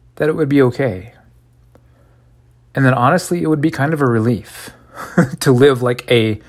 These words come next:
quote unquote normal person, uh, not somebody wearing the collar, not a priest, not a clergy person, not a,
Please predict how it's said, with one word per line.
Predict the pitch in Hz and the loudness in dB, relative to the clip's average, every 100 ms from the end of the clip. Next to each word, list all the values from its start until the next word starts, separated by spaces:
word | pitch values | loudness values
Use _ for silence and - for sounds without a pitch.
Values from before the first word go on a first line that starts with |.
| - | -20
quote | - 131 131 131 | 0 0 2 -2
unquote | 123 117 104 - - - | -2 -4 -8 -12 -20 -8
normal | 131 131 139 139 127 | 2 4 6 4 2
person, | 107 123 104 - 78 67 - _ - - | 0 -2 -2 -6 -12 -16 -20 _ -20 -6
uh, | 127 117 113 110 | 0 2 0 0
not | 117 127 143 131 | 2 2 2 -2
somebody | 139 120 113 | 0 0 0
wearing | 110 107 101 | -2 -2 -4
the | 104 | -8
collar, | - 95 98 101 | -6 -6 -8 -10
not | 107 127 135 | -2 2 2
a | 113 | 0
priest, | - 113 - - | -4 -12 -12 -6
not | 131 139 139 | 0 0 0
a | |
clergy | 135 117 104 101 | -2 -4 -4 -8
person, | - 98 - | -10 -8 -8
not | 113 127 | -2 0
a, | 127 110 | 0 0